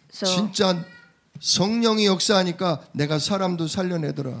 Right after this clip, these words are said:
Speaker 1: my state might not be good and I might not have a lot of money in my wallet, but then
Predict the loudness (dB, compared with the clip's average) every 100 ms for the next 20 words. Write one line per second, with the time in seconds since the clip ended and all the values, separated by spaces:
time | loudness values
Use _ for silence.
0 | -12 -16 -10 -4 -2 -2 -4 -4 -4 -2
1 | -2 0 2 0 2 2 2 4 4 6
2 | 4 4 4 2 0 -2 2 4 4 4
3 | 4 2 2 0 0 0 0 0 0 2
4 | 2 2 2 0 0 2 2 0 -2 0
5 | 0